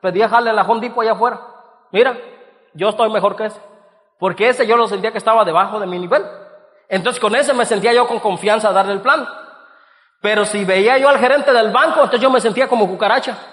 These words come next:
¿va? Yo soy cucaracha ahí, ¿va? Entonces, con ese no me sentía. Entonces,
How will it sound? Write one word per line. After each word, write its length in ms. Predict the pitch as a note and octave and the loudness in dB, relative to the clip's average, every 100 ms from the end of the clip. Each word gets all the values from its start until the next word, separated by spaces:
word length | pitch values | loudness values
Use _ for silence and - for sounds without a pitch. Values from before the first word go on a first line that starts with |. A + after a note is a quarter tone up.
| - | -8
¿va? 320 | F#3 A#3+ - - - _ _ _ _ _ _ | -4 -4 -6 -20 -20 _ _ _ _ _ _
Yo 100 | - | -2
soy 160 | C4 D4 | -2 -2
cucaracha 460 | C#4+ B3+ B3+ C4+ B3+ | -4 -2 0 2 2
ahí, 440 | C4 C#4+ G3 - | 2 -2 -6 -4
¿va? 300 | A3+ C4 - - - - _ _ _ _ _ _ _ | 0 0 -2 -20 -20 -20 _ _ _ _ _ _ _
Entonces, 560 | F3 F#3 A#3+ B3 A3 - | -6 -2 0 0 -2 -2
con 240 | G3 G3+ | 0 2
ese 180 | A#3+ B3+ | 2 2
no 140 | A3+ | 2
me 100 | B3 | 0
sentía. 300 | A3+ G#3+ B3 | 0 -2 0
Entonces, 420 | G#3+ G#3+ F#3 F3+ | -2 -2 -4 -10